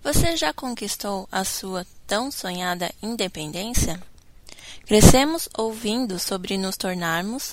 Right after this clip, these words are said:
independentes. Muitos, quando ainda eram adolescentes, desejaram crescer o mais rápido possível, porque ser adulto parecia ser o auge de tudo.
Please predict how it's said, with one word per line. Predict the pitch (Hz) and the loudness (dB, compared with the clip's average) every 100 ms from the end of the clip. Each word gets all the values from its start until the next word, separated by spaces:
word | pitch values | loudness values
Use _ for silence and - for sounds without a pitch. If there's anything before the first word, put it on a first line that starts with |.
| - | -6
independentes. | 233 226 226 262 262 160 - - - - - - - - - - | -2 -2 -2 -4 -4 -4 -4 -4 -4 -6 -18 -20 -20 -20 -12 -6
Muitos, | 196 226 302 208 - | -4 -4 -4 -4 -4
quando | 196 190 | -4 0
ainda | 185 190 214 | 0 0 0
eram | 196 190 185 | 2 2 0
adolescentes, | 180 175 165 160 - 170 220 - - - - - | -2 -4 -2 -2 0 -2 0 2 0 -4 -20 -4
desejaram | 202 214 226 226 190 226 240 | 0 4 4 4 4 2 0
crescer | - 185 - - 170 185 294 - | -2 0 2 0 0 -2 -6 -8
o | |
mais | 214 240 262 | -6 -2 -2
rápido | - 170 175 - 214 | 0 0 -2 -4 -10
possível, | - 262 - 247 247 240 151 - - - - | -8 -8 -6 -6 -6 -8 -12 -14 -20 -20 -20
porque | - - 247 | -14 -4 4
ser | - 220 | 6 6
adulto | 208 196 196 - | 2 0 -8 -12
parecia | - 190 180 - 196 190 | -8 -4 0 0 0 -4
ser | - 190 | -4 -4
o | 190 | -4
auge | 170 170 185 180 226 220 - | -4 -2 -4 -6 -8 -10 -14
de | - 196 | -10 -10
tudo. | - 156 143 - | -10 -14 -12 -16